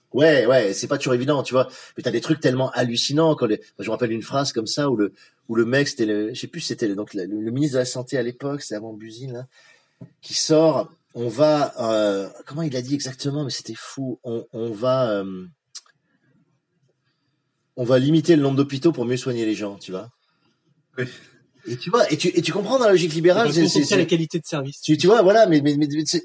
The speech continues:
Speaker 1: mais, mais, mais le gars, il est, il est sincère quand il dit ça. Enfin, tu vois, ça, il croit vraiment que, euh... et, et quand t'écoutes au premier degré, tu te dis, non, mais tu te fous de ma gueule, quoi. Tu vois, c'est
Speaker 3: <laughs>
Speaker 1: comme si tu disais, voilà, on va augmenter le nombre d'élèves dans la classe pour mieux enseigner. Enfin, tu vois, c'est, c'est, donc tu, tu arrives à des, à des éléments, des oxymores complètement insupportables, quoi. C'est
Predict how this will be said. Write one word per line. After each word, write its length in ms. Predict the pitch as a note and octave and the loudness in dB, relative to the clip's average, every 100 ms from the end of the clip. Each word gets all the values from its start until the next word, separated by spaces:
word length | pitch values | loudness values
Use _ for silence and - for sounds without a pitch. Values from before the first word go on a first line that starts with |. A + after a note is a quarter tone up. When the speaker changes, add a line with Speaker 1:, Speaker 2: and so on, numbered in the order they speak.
| - | -6
Speaker 1:
mais, 160 | C#3+ C3 - | -6 -6 -2
mais, 140 | D#3 | 0
mais 140 | D#3 F3+ | 4 4
le 100 | F#3 | 6
gars, 140 | B3 | 4
il 120 | A#3+ | 4
est, 140 | D#3 D3 | 2 2
il 140 | D3+ | 4
est 60 | E3+ | 4
sincère 460 | F#3 F#3+ - B3 | 2 0 2 0
quand 200 | G3+ F3+ | 0 -4
il 20 | D#3+ | -2
dit 80 | |
ça. 160 | E3 F3+ | 0 2
Enfin, 160 | E3 D3+ | 2 2
tu 120 | F#3 | 2
vois, 60 | |
ça, 160 | F#3+ D#3+ | 2 2
il 120 | D3 | 0
croit 220 | - G#3+ | 0 0
vraiment 420 | F3+ D#3+ E3 G#3+ A3 | 4 4 4 2 4
que, 140 | F#3 | 6
euh... 520 | F3+ F#3 C#3+ B2+ A#2 A2 _ _ _ _ _ _ _ _ - | 6 6 6 4 2 -2 _ _ _ _ _ _ _ _ -8
et, 220 | A#2 - | -6 -4
et 60 | C#3 | 0
quand 140 | E3 | 2
t'écoutes 340 | F3 E3 G3 D3+ | 4 4 4 2
au 80 | |
premier 260 | C#3 B2+ B2 | 2 0 2
degré, 220 | C#3+ G3+ | 4 4
tu 120 | - | 0
te 60 | G#2 | -6
dis, 60 | G#2+ | -6
non, 100 | A2 | -6
mais 100 | G2+ | -8
tu 140 | - | -12
te 60 | - | -12
fous 160 | - | -8
de 40 | G#2+ | -4
ma 140 | D3+ | 0
gueule, 220 | G3+ F#3 | 0 0
quoi. 160 | C3 A2 | -2 -2
Tu 60 | |
vois, 100 | C3+ | 0
c'est 140 | C3+ A2 | 0 0
Speaker 3:
<laughs> 0 | |
Speaker 1:
comme 120 | B2 | -2
si 140 | A#2+ | -4
tu 100 | C#3+ | -6
disais, 320 | G#2+ A2 D3 E3+ | -6 0 4 6
voilà, 240 | C3+ D3+ | 6 4
on 60 | A#2 | 4
va 80 | |
augmenter 280 | A2+ C3+ C3+ | 0 0 0
le 40 | C3+ | 0
nombre 120 | B2 | 2
d'élèves 180 | A#2+ A#2+ | 2 2
dans 80 | A#2 | 2
la 120 | A#2+ | 2
classe 260 | F3+ F#3 - | 2 2 0
pour 100 | C3+ | -2
mieux 160 | C#3+ | 0
enseigner. 400 | C#3 - D3+ D#3+ | 0 0 0 0
Enfin, 140 | C#3+ A2+ | 0 -2
tu 100 | D#3 | -2
vois, 80 | D#3+ | -2
c'est, 140 | B2 | -4
c'est, 360 | - A#2+ G#2 - _ _ _ _ - | -2 0 0 -4 _ _ _ _ -6
donc 180 | C3+ | -4
tu, 160 | - E3 | -4 -4
tu 140 | D#3+ | 2
arrives 260 | D3+ E3+ G3 | 4 6 6
à 60 | C#3 | 6
des, 200 | C3+ B2 | 4 4
à 120 | B2 | 2
des 180 | B2+ C3+ | 2 2
éléments, 420 | C3 D3 D#3+ C3+ | 4 2 2 2
des 380 | D3 - A2+ C#3 | -2 -2 0 0
oxymores 400 | - C#3+ D3+ - | 0 2 0 0
complètement 380 | B2 A2 B2 | -10 -6 -6
insupportables, 580 | A#2 - - A2+ F3+ F3+ | -4 -6 -8 -4 -2 -2
quoi. 220 | C#3 A#2 | 0 0
C'est 100 | A2 | 0